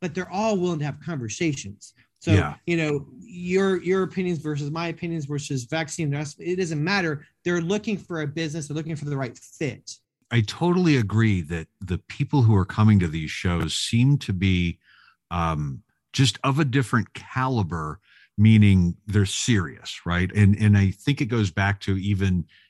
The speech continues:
Speaker 2: you know, in the real dog days of, of lockdowns and, and, and, and covid restrictions, which depending upon what state we're gonna be in next week, <laughs> we may be seeing more of those restrictions. But,
Speaker 1: Mm-hmm.
Speaker 2: um, but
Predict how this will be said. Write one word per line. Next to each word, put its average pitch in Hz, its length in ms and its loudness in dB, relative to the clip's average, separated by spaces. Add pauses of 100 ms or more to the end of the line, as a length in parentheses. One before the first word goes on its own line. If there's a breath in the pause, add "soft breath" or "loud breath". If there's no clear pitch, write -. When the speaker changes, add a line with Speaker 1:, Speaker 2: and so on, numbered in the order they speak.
(120)
Speaker 2:
you 107 80 0
know, 98 80 4
in 92 100 2
the 90 80 0
real 107 360 2
dog 92 460 -2
days 71 520 -12 (140)
of, 73 400 -10 (440 soft breath)
of 78 200 -6
lockdowns 87 920 0
and, 76 280 -6
and, 73 400 -6 (360)
and, 80 320 -8
and 82 160 -8
covid 98 380 2
restrictions, 80 640 -8
which - 380 -10 (180)
depending 98 300 2
upon 92 240 2
what 92 160 -2
state 123 360 0
we're 117 140 0
gonna 104 160 4
be 101 160 2
in 92 80 0
next 101 300 0
week, 104 300 -2 (140)
<laughs> - 140 -20
we 104 120 4 (180)
may 117 220 2
be 104 120 0
seeing 107 240 2
more 104 240 0
of 98 60 -4
those 92 240 -8
restrictions. 160 640 -4 (360 loud breath)
But, 117 260 -2
Speaker 1:
Mm-hmm. 139 440 -2
Speaker 2:
um, 107 340 2
but 107 300 -2